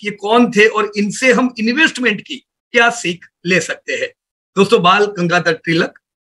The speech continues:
a prominent freedom fighter of India during the British colonial rule। So, friends,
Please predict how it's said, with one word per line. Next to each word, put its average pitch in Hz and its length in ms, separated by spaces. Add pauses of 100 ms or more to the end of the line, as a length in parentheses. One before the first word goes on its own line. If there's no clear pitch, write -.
a 220 40 (140)
prominent 302 440
freedom 233 580
fighter 202 500
of 190 280
India 175 280 (260)
during 196 300
the 156 80 (140)
British 208 380 (240)
colonial 175 540
rule। 180 240 (400)
So, 254 180 (800)
friends, 254 300